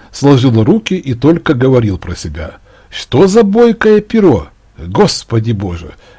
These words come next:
как пишет этот человек!" Иван Ива-, Иванович просил читать далее,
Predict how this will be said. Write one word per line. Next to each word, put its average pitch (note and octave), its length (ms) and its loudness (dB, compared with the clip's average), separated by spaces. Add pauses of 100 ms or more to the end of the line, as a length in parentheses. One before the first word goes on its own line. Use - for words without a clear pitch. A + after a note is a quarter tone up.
(160)
как E3 320 2
пишет - 500 -2
этот E3+ 300 -2
человек!" F3+ 580 -4 (520)
Иван G3 340 4
Ива-, G3 240 2
Иванович F3+ 560 2 (220)
просил E3+ 400 0
читать F3 460 -2
далее, E2 420 -6